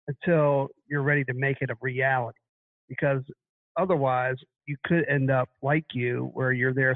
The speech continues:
several years and you lost opportunity to grow, uh, in, in certain ways because they're thinking that you're leaving tomorrow.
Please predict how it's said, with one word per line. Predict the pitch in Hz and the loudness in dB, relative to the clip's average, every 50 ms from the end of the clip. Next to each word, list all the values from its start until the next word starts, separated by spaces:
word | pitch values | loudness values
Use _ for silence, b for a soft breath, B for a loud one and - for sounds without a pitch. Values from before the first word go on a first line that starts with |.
| - - | 0 -2
several | - 151 139 127 131 127 123 | -2 0 0 0 0 -2 0
years | 127 139 143 139 135 131 131 131 131 - - | 0 0 2 4 4 4 2 0 -2 -6 -8
and | 127 131 127 | -6 -6 -4
you | 123 123 120 | -6 -4 -2
lost | 131 139 143 135 - - | 0 0 0 0 0 -2
opportunity | 135 123 117 - 127 - - - 151 151 147 143 135 123 123 120 123 127 _ _ _ _ _ _ _ _ - | -2 -2 -2 -4 -8 -8 -2 0 2 2 2 2 2 0 -2 -4 -8 -14 _ _ _ _ _ _ _ _ -10
to | - 135 - _ | -8 -8 -8 _
grow, | - 131 127 147 160 165 156 139 127 127 127 127 127 - _ _ _ _ _ _ _ - | -2 0 2 4 4 6 6 4 4 2 0 -2 -4 -6 _ _ _ _ _ _ _ -4
uh, | 143 131 127 127 - 135 | -2 -2 -2 -2 -2 -4
in, | 135 123 - | -6 -4 -4
in | 139 127 123 - - | -6 -6 -6 -6 -4
certain | 170 156 139 127 131 135 | -2 -2 -2 -2 -4 -2
ways | 139 147 147 143 131 127 127 - _ - | 0 2 2 2 2 0 -4 -8 _ -12
because | 131 - - 156 135 131 127 123 123 123 - - _ _ _ _ _ _ _ _ _ _ | -12 -6 -4 -2 0 0 0 0 -2 -4 -6 -12 _ _ _ _ _ _ _ _ _ _
they're | 135 135 - 175 170 | 0 4 4 6 4
thinking | - - 139 127 123 - 135 127 123 | 4 2 0 0 0 -2 -4 -2 -2
that | 123 127 - _ | -2 -4 -4 _
you're | - 143 139 139 | -2 0 0 0
leaving | 131 127 123 131 135 120 | 0 0 -2 -2 -4 -4
tomorrow. | - 151 139 143 156 - - - - | -2 -2 0 0 0 -2 -4 -8 -12